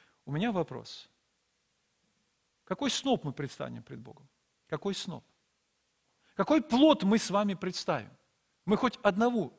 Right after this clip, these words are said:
человека к Богу привели? Жизнь моя хоть одному человеку на Бога указала?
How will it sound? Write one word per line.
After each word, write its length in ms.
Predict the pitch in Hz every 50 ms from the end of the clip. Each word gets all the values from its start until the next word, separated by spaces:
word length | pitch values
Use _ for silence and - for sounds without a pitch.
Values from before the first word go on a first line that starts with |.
| _ -
человека 400 | - - 170 196 180 - 139 120
к 120 | 117 127
Богу 400 | 120 120 131 202 220 175 139 139
привели? 520 | - - 156 147 131 139 143 170 254 262 - _ _ _ _ _ _ _ _ _ _ _ _ _ _ _ _ _ _ _ - - - - - -
Жизнь 520 | - 151 139 160 262 359 359 269 165 151 196
моя 320 | 233 269 269 277 262 196
хоть 360 | - - - 285 269 - - - -
одному 720 | 254 262 202 208 233 247 269 269 262 262 311 381 359 262
человеку 680 | 165 - - - 214 220 240 247 247 302 247 - 175 175
на 160 | 175 190 208
Бога 640 | 160 135 131 131 190 262 285 240 185 151 147 139 - -
указала? 800 | 196 151 - 180 156 131 139 202 262 330 339 269 143 - -